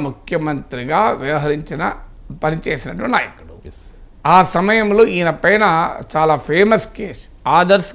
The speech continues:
Speaker 1: Cooperative Housing Society, కార్గిల్ అమరవీరుల కుటుంబాల కొరకు కట్టినటువంటి ముప్పై ఒక్క అంతస్తుల భవనం, అందులో నియమ నిబంధనలకు నీళ్ళు వదిలి తన బంధువులకు ఫ్లాట్లు ఇప్పించుకున్నారన్నది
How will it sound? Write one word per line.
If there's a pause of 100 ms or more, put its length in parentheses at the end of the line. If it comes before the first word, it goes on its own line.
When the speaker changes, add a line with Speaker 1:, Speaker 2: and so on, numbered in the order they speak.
(100)
Speaker 1:
Cooperative (100)
Housing
Society, (760)
కార్గిల్ (120)
అమరవీరుల
కుటుంబాల
కొరకు (360)
కట్టినటువంటి
ముప్పై
ఒక్క
అంతస్తుల
భవనం, (840)
అందులో (120)
నియమ
నిబంధనలకు (100)
నీళ్ళు
వదిలి (460)
తన
బంధువులకు (180)
ఫ్లాట్లు
ఇప్పించుకున్నారన్నది